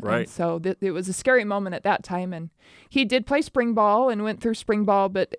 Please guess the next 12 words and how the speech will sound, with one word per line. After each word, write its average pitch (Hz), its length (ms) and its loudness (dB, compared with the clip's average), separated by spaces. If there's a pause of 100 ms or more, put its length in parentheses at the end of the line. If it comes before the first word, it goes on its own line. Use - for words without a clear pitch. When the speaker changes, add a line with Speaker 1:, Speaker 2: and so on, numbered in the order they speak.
Speaker 2:
talking 220 380 0
with 190 120 -2
George 262 400 4
and 220 120 -4
some 202 120 -6
of 196 60 -4
the 185 80 -2
other 180 100 -2
trainers, 190 500 -6
he 214 100 -4
just 202 180 -4
decided, 196 560 0